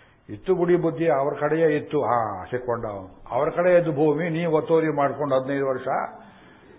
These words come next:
ಈ ಮೇಲೆ ನಿಂದು" ಅಂತ ಹೇಳ್ತೀಯ. ಕೋರ್ಟಲ್ಲಿ ನಾ ಹೇಳಿದ್ರೆ ವಕೀಲರು ಅವ್ರು ಜಡ್ಜಿ ಪ್ರಶ್ನೆ ಕೇಳಿದ್ರು, "ನಾ ಪೆದ್ದಾಗ್ತೀನಿ, ನೀ ಪೆದ್ದಾಗೋದಿಲ್ಲ, give me all the details." ಅವನೇನಾದ್ರು ಹಿಂದೆ ಮುಂದೆ ಹೇಳ್ತಿದ್ರೆ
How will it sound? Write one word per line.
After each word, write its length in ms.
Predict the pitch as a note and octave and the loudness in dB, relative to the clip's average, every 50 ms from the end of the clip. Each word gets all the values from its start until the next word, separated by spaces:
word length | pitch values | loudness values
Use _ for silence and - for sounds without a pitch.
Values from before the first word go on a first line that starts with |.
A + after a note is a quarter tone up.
| - _ _ - - | -20 _ _ -6 -2
ಈ 140 | D3+ E3 D#3+ | 0 2 4
ಮೇಲೆ 200 | E3+ F3 F3 E3 | 6 4 4 4
ನಿಂದು" 300 | E3 E3 D#3+ D#3 E3+ F3 | 2 0 2 4 4 4
ಅಂತ 120 | F3 E3 | 4 4
ಹೇಳ್ತೀಯ. 360 | D#3 D#3+ D#3+ D#3+ D#3+ D3 C3+ | 4 4 4 4 2 -2 -2
ಕೋರ್ಟಲ್ಲಿ 480 | - - E3 F3 E3+ D#3+ - E3 D#3 D3+ | 2 4 4 4 4 2 2 0 0 0
ನಾ 240 | D#3 D3+ C#3+ C3 D3+ | 0 0 0 0 0
ಹೇಳಿದ್ರೆ 300 | D#3+ D#3 D3+ D#3+ D3 C#3 | 0 0 0 0 0 0
ವಕೀಲರು 760 | C#3+ C3+ - E3+ E3+ D#3+ C#3+ D3+ C#3 C3 - - - - - _ _ _ _ _ _ _ _ _ _ - | 0 -2 0 -2 -2 -2 -2 -4 -4 -4 -6 -14 -20 -20 -20 _ _ _ _ _ _ _ _ _ _ 0
ಅವ್ರು 180 | D3 D3 C#3 | 0 0 0
ಜಡ್ಜಿ 320 | C3 C3+ D3 D3 C#3 D3+ D#3+ | 0 0 -2 0 0 -2 -2
ಪ್ರಶ್ನೆ 380 | - C#3+ C#3 - - D#3+ D#3 | -2 -2 -4 -2 -2 -2 -2
ಕೇಳಿದ್ರು, 320 | - - D3+ C#3 C#3 C#3 B2+ | -2 0 0 0 0 -2 -4
"ನಾ 220 | A2+ B2+ D#3+ F3 | 0 2 2 2
ಪೆದ್ದಾಗ್ತೀನಿ, 640 | E3+ D#3+ D#3 D3+ D3 D3+ D3 C3+ B2 D3 C#3 C3 C3 | 4 2 0 2 4 2 2 2 2 -2 -2 -2 0
ನೀ 140 | D#3 E3 E3 | -2 0 2
ಪೆದ್ದಾಗೋದಿಲ್ಲ, 720 | D#3+ E3 D#3 D#3+ D#3+ D#3+ D3+ C#3+ C#3 C3 C#3 C3+ C#3 C#3 C3 A#2+ - - - - - - _ _ _ _ _ _ _ _ - | 2 2 4 6 6 4 4 4 0 0 -2 -2 -2 -2 -4 -4 -6 -10 -16 -20 -20 -20 _ _ _ _ _ _ _ _ 2
give 140 | C#3 E3+ F#3 | 4 4 6
me 120 | F#3 F3 | 6 6
all 240 | D#3+ D3 D#3+ E3 E3 | 4 6 6 6 4
the 140 | E3+ D#3 D#3+ | 4 4 4
details." 360 | D#3+ D3 D3+ C3+ - - - - - - - _ _ _ _ _ _ _ _ _ _ _ _ _ _ _ _ _ _ _ _ _ _ _ _ _ - | 2 2 2 -2 -2 -4 -8 -16 -18 -20 -20 _ _ _ _ _ _ _ _ _ _ _ _ _ _ _ _ _ _ _ _ _ _ _ _ _ -2
ಅವನೇನಾದ್ರು 520 | C3+ C#3+ D3+ D#3+ E3 F3+ F#3 F#3+ F#3+ E3 | -2 0 2 4 4 4 4 4 4 4
ಹಿಂದೆ 260 | C#3+ D#3+ F3 F3 F3 | 2 2 0 0 0
ಮುಂದೆ 280 | F3 F3 F3 F3+ F3+ D3 | 0 0 0 0 0 2
ಹೇಳ್ತಿದ್ರೆ 540 | D3 D#3+ D#3+ D#3 D#3+ E3 D#3+ E3 F#3 D#3+ | 2 2 2 2 0 -2 -2 0 0 0